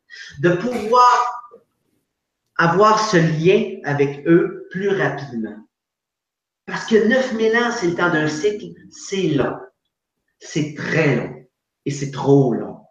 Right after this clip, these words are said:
Il faut que ça se fasse un peu plus rapidement. Alors, c'est pour ça qu'ils nous offrent la possibilité de faire ce saut quantique. Alors, ce stage que j'apporte,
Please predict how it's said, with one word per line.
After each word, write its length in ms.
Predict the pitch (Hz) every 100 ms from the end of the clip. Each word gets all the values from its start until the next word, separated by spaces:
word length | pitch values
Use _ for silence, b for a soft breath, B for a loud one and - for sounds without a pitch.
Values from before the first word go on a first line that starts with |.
| _ _ _
Il 160 | 147 143
faut 220 | 170 202
que 100 | 170
ça 180 | 143 139
se 140 | -
fasse 200 | 156 156
un 80 | 151
peu 160 | 139 139
plus 180 | 135
rapidement. 480 | 117 104 113 107 - - _ _ B B B
Alors, 240 | 127 139
c'est 220 | - 165
pour 180 | 143 143
ça 420 | - 165 156 - - -
qu'ils 120 | 139
nous 200 | 143 143
offrent 160 | 156 156
la 140 | -
possibilité 560 | 135 131 139 131 135 139
de 120 | 123
faire 220 | - 123 -
ce 120 | 120
saut 200 | - 120
quantique. 540 | - - - - - _ _ B B B 170
Alors, 380 | 202 233 226 226
ce 100 | 202
stage 380 | - 202 202 -
que 100 | 139
j'apporte, 540 | 127 - 165 165 -